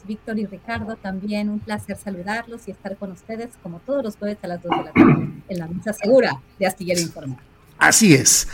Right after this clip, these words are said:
Speaker 2: Don Ricardo Ravelo, ¿dónde anda usted? Porque luego, mire, nos echan bronca aquí de que lo andamos censurando. Ya callaste a Ravelo, no quieres escuchar la verdad.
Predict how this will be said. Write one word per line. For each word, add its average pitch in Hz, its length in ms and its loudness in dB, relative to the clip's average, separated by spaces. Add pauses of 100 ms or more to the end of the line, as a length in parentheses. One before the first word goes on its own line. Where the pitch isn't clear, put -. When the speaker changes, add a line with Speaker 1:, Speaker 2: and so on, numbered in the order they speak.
(160)
Speaker 2:
Don 214 180 10
Ricardo 247 380 8
Ravelo, 180 480 8
¿dónde 220 320 6
anda 233 220 6
usted? 190 260 4
Porque 160 300 2
luego, 175 240 8
mire, 151 420 8 (240)
nos 156 220 8
echan 226 420 8
bronca 175 460 8
aquí 151 260 4
de 190 160 6
que 151 100 6
lo 127 120 8
andamos 156 400 6
censurando. 120 880 2 (240)
Ya 214 320 6
callaste 180 640 4
a 160 80 8
Ravelo, 127 680 4 (180)
no 196 260 8
quieres 214 380 6
escuchar 160 540 4
la 170 100 6
verdad. 127 540 4